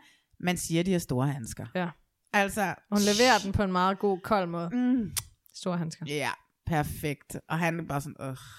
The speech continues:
Speaker 1: jeg kan lide hende."
Speaker 2: Ja.
Speaker 1: Det var ikke så lang tid, før hun er ude, men, øh, c'est la vie.
Speaker 2: Ja.
Speaker 1: Og så skal de på jagt, hvilket også er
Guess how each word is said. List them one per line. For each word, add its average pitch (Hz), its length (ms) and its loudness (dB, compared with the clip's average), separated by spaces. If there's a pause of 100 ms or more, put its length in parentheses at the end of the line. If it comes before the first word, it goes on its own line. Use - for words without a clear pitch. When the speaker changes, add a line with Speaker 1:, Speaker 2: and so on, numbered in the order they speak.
(800)
Speaker 1:
jeg 156 120 -4
kan 185 120 0
lide 214 180 2
hende." 123 360 0 (240)
Speaker 2:
Ja. 143 120 -6 (680)
Speaker 1:
Det 143 80 -6
var 156 220 2
ikke 160 120 0
så - 80 -6
lang 139 260 -4
tid, 131 160 -8
før 123 100 -2
hun 131 160 -2
er 127 60 0
ude, 131 340 0 (120)
men, 131 220 -6
øh, 123 200 -6 (520)
c'est - 240 -10
la 160 120 0
vie. 104 180 -4 (140)
Speaker 2:
Ja. 127 100 -12 (960)
Speaker 1:
Og 233 80 2
så - 120 -2
skal 330 180 0
de 247 80 2
på 208 100 2
jagt, - 680 -2 (340)
hvilket 160 300 -2
også 135 320 -6
er 120 380 -6